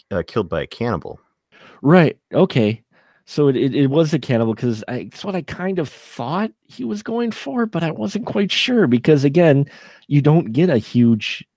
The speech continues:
Speaker 2: l-, like, linear type of explanation or narrative at all. You're just given this image.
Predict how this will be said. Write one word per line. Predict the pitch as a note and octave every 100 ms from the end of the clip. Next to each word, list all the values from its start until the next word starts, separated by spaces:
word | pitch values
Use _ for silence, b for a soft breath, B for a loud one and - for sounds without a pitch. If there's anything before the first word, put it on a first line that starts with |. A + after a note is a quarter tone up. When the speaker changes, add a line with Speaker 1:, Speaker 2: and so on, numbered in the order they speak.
| _ _ _ _ _
Speaker 2:
l-, | F#2 D#2+
like, | A#2+ A2+ -
linear | B2+ C3 B2 A#2
type | G#2+ - C3 B2+
of | A2+ F#2+ G#2
explanation | A#2+ A#2+ - A#2+ A2+ B2 -
or | G2
narrative | G2 C3+ E3 G2+
at | F#2
all. | F2+ G2
You're | A2
just | D#3+ A#2+ -
given | G#2+ G#2 G2
this | E2+ F2
image. | A#2+ A3 F#2+ E2+ -